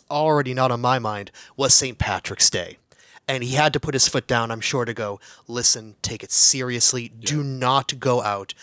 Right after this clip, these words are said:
Speaker 1: You're not a hero for having Saint fucking Patrick's Day."
Speaker 2: <laughs> Yeah, I, that, that, that was kind of the wake-up call, I think, for, uh, some people in local government that, "Oh, most people aren't taking this seriously <laughs> enough." I,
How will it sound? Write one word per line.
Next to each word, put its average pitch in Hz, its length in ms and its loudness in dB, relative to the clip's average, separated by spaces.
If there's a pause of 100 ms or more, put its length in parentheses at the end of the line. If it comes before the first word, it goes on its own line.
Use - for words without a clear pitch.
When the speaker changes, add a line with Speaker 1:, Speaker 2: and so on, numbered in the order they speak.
(160)
Speaker 1:
You're 147 120 0
not 147 220 4
a 127 40 2
hero 113 920 0 (180)
for 127 100 -2
having 120 280 2
Saint - 360 2
fucking - 500 -8
Patrick's 131 580 0
Day." 107 200 2 (240)
Speaker 2:
<laughs> 160 280 -6 (380)
Yeah, 135 360 2
I, 151 100 2 (100)
that, 143 180 0
that, 135 220 -2
that 139 100 2
was 139 220 2
kind 131 260 0
of 113 140 -2
the 117 100 4
wake-up 110 320 0
call, 107 240 -4
I 107 100 -6
think, 110 300 -14
for, 113 320 -10
uh, 127 80 -8
some 107 200 -4
people 117 300 0
in 104 100 -6
local 110 260 -2
government 110 440 -6
that, 104 200 -10
"Oh, 165 380 2 (520)
most 135 320 4
people 143 300 -2
aren't 98 240 -6
taking 92 360 -8
this 185 160 4
seriously 262 800 0
<laughs> - 40 -20
enough." - 680 -4
I, 160 140 2